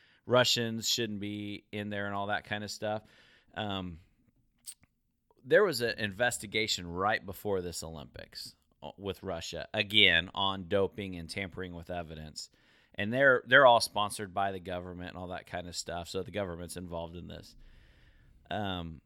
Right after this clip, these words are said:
there was a, the World Anti-Doping Agency did an investigation, found hundreds of cases of s-, suspected P E D use,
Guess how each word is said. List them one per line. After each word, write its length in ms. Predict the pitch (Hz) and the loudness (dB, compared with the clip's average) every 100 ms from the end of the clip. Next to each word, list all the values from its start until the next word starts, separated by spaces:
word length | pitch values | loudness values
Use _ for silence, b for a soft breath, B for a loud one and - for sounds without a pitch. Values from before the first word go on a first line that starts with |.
| _ - | _ -4
there 180 | 117 160 | 4 6
was 140 | 131 | 6
a, 260 | 104 92 - | 4 0 0
the 140 | 101 104 | -2 4
World 280 | 127 156 131 | 8 10 8
Anti-Doping 580 | 131 127 104 107 104 98 | 6 6 6 2 0 -2
Agency 720 | 101 95 82 - 104 98 95 _ - | -2 -4 -4 -4 -4 -6 -10 _ -10
did 160 | 113 113 | -6 -2
an 160 | 107 | -2
investigation, 800 | 95 82 104 - 101 104 104 90 | -4 -2 -2 -2 -2 0 0 -6
found 240 | 87 92 90 | -6 -6 -6
hundreds 520 | - 135 156 160 123 | -6 -6 -4 -6 -8
of 160 | 110 | -14
cases 520 | - 120 117 - 101 98 | 2 2 2 -2 -6 -6
of 100 | 95 | -8
s-, 240 | - - _ | -10 -12 _
suspected 800 | - 110 - 143 131 - 101 90 | -14 -8 2 6 6 4 -10 -6
P 100 | 117 | -4
E 180 | 104 98 | -4 -4
D 100 | 101 | -8
use, 540 | 95 101 85 - - | -8 -8 -8 -10 -12